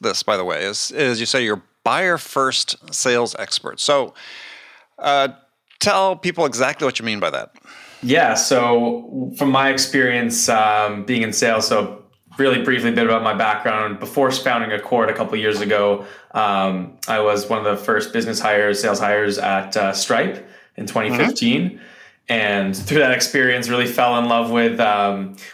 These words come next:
Speaker 2: with sales, especially around building processes and consistency and repeatability as you scale a sales team, um, as well as being a frontline rep, um, for a lot of the time. And, um,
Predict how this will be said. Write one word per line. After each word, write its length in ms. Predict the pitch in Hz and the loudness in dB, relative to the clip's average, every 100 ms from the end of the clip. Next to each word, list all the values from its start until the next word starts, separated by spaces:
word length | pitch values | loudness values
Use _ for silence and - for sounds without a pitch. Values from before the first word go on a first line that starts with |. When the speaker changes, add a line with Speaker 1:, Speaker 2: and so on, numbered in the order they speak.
| - | -4
Speaker 2:
with 100 | 113 | -2
sales, 540 | - 143 135 131 127 | 2 4 4 4 2
especially 400 | 117 113 117 117 | 0 0 0 0
around 240 | 117 107 98 | 0 0 0
building 320 | 113 107 104 | 0 0 -2
processes 580 | - 117 113 107 127 110 | 0 0 0 -2 0 0
and 100 | 104 | -2
consistency 600 | 101 120 113 - 113 113 | -4 -2 -2 -2 -2 -2
and 160 | 107 | -2
repeatability 800 | 101 117 104 156 151 120 113 110 - - | 0 0 2 2 4 2 2 -2 -8 -4
as 180 | 113 107 | -4 -2
you 60 | |
scale 260 | 104 120 104 | -2 0 0
a 40 | |
sales 380 | 101 117 104 104 | 2 2 0 0
team, 500 | - 117 104 101 101 - - | -2 -2 -2 -4 -6 -14 -6
um, 500 | 107 101 95 92 - - | -2 0 -2 -4 -10 -6
as 160 | 110 | -2
well 160 | 117 113 | 2 2
as 60 | |
being 160 | 110 113 | 0 -2
a 60 | 104 | -2
frontline 420 | 127 110 107 104 | -2 0 -2 0
rep, 460 | 131 120 117 - - - - | 2 2 -2 -10 -20 -20 -4
um, 280 | 113 107 104 | 0 0 0
for 100 | 120 | 0
a 40 | |
lot 160 | 107 107 | 2 2
of 80 | 101 | 0
the 60 | |
time. 480 | 104 123 117 107 101 101 | -2 0 2 0 -2 -2
And, 600 | 110 107 104 101 101 104 | -2 0 0 -2 -2 0
um, 600 | 104 101 95 95 95 | 2 2 0 -4 -8